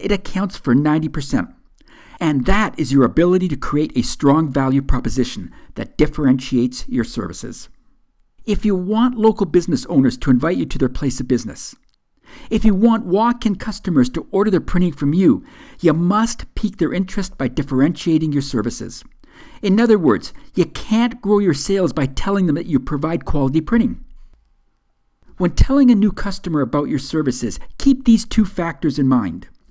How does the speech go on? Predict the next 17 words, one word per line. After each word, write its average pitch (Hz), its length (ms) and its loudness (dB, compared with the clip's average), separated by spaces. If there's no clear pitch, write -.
Number 190 280 0
one, 160 400 -4
every 226 280 2
business 202 380 0
owner 175 200 -2
you 147 160 2
talk 185 340 -4
to - 80 -2
is 156 100 0
already 147 300 2
dealing 156 320 0
with 123 140 0
a - 40 -8
printer. 226 520 0
And 165 140 -4
number 151 200 0
two, 233 540 4